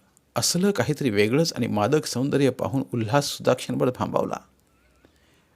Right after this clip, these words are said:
पण त्याच्या ध्यानात आलं, माणसं जिंकण्याची ही नानासाहेबांची हत्यारे असावीत. तो नुसता हसला.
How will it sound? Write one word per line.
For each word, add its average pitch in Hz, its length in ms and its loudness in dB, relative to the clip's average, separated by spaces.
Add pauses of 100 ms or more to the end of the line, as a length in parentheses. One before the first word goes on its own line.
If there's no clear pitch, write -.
(240)
पण 104 120 -2
त्याच्या 95 220 -2
ध्यानात 95 400 -6
आलं, - 160 -10 (1500)
माणसं 127 460 2
जिंकण्याची 160 680 4
ही 165 340 4
नानासाहेबांची 139 840 4
हत्यारे 151 480 4
असावीत. 156 600 2 (1040)
तो 131 100 4
नुसता 131 400 0
हसला. 107 340 -6